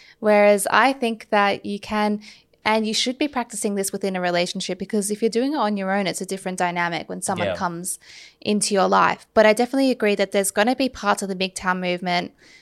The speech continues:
Speaker 1: um, because it is, they base this movement off facts. And you're right,
Speaker 2: Mm.
Speaker 1: like, eighty to ninety percent of divorces end because the women end the,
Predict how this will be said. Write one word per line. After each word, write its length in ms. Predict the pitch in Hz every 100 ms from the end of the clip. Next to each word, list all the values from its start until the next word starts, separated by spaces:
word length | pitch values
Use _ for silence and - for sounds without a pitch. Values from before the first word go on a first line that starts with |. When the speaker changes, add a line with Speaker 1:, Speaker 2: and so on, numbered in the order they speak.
| _ _
Speaker 1:
um, 460 | 196 196 185 185 -
because 540 | 233 220 240 220 214 -
it 140 | 226 240
is, 340 | 294 277 - -
they 260 | 190 226
base 380 | 226 220 277 285
this 380 | - 220 - - -
movement 460 | 208 208 208 190
off 160 | 175 185
facts. 640 | - 175 - - - -
And 140 | - 208
you're 120 | 208
right, 260 | 185 160
Speaker 2:
Mm. 40 | 120
Speaker 1:
like, 240 | 185 - _ _ _ -
eighty 320 | 202 208 214
to 80 | 202
ninety 300 | 202 190 180
percent 280 | 190 196 185
of 200 | 180 -
divorces 440 | 185 180 175 175
end 240 | 175 175
because 280 | 170 180 180
the 100 | 170
women 480 | 175 170 156 - 208 _ _
end 180 | - 185
the, 100 | 165